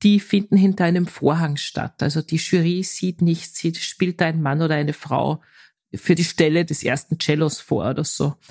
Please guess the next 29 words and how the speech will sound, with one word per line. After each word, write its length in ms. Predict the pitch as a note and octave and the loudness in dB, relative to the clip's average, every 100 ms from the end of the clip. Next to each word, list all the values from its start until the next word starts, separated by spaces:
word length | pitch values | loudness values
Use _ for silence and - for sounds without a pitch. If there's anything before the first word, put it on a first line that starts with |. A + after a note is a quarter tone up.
| - _ - | -20 _ -2
Wäre 320 | D3+ F#3+ A#3 | 2 2 2
das 200 | B3 A3+ | 0 0
jetzt 280 | G#3+ G#3 - | 0 -2 -2
ein 280 | E3 E3+ C#3 | 2 2 2
Weg, 420 | C#3+ A3 D4 - | 2 2 0 0
das 220 | G#3 - | -2 0
Geschlecht 560 | - - D3 D#3+ - - | -6 -2 0 0 -2 0
prinzipiell 520 | E3+ A3 C4 A#3+ A3 | 0 0 0 0 0
zu 140 | - | -2
verschweigen? 720 | G#3+ G#3+ - - - G#3 D4 E4+ F#4+ _ _ - | -2 0 -2 -2 -2 -2 -2 -2 -4 _ _ -2
Da 80 | |
gibt's 260 | G3+ G#3 - | 0 0 -2
inzwischen 340 | F#3+ F3+ - | -6 -2 2
ja 60 | D#3+ | 2
auch 80 | C#3+ | 2
einige 300 | C#3+ D3 - | 0 -2 0
Beispiele. 440 | D3 G3+ - A#3+ | 0 0 0 0
Du 120 | G#3 | 2
hast 240 | F#3 F3 - | 0 -2 -2
J 100 | E3 | 0
K 80 | D#3+ | 2
Rowling, 360 | D3+ G3 A#3+ | 4 2 2
äh, 420 | G#3+ F3 F#3 F#3+ G3 G3 | 0 0 0 0 -2 0
genannt. 440 | G#3 G3 E3 G#3 G3 | 0 2 0 -2 -4
Es 120 | - | -4
gibt 240 | F3+ - | -6 -2
noch 340 | D#3+ D3+ - - - | -2 0 -6 -8 -2
einige 340 | C#3 E3+ E3 | 2 2 2
mehr. 380 | D#3 D3+ F3+ | 2 2 2